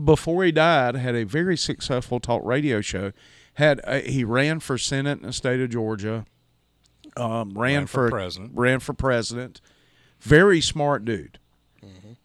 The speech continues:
Speaker 1: And but, but he came from the ghettos of Memphis. I mean, these are the success stories and, and the possibilities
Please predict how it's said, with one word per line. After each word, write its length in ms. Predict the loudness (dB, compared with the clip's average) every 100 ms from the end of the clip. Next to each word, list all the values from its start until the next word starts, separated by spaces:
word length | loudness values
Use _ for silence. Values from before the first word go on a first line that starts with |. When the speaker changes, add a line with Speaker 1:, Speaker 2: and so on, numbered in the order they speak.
| _ -2
Speaker 1:
And 160 | 4
but, 200 | 6 6 4
but 160 | -2 2
he 180 | 4 2
came 500 | 0 0 0 -2 -4
from 460 | -4 0 0 0
the 100 | -2
ghettos 680 | -4 -4 -2 -2 -2 -4 -6
of 160 | -8 -6
Memphis. 600 | -4 -4 -6 -14 -14 -16 _ _ _ _ _ _ _ _ _ -6
I 80 |
mean, 260 | 0 0 0
these 460 | 0 2 0 -2 -2
are 120 | -2
the 200 | 0 -2
success 560 | -2 -4 -2 0 0
stories 500 | 0 0 2 2 0
and, 240 | -4 -4 -6
and 260 | -4 -4
the 80 | -2
possibilities 1160 | 0 0 0 -2 -2 0 0 0 0 -2 -6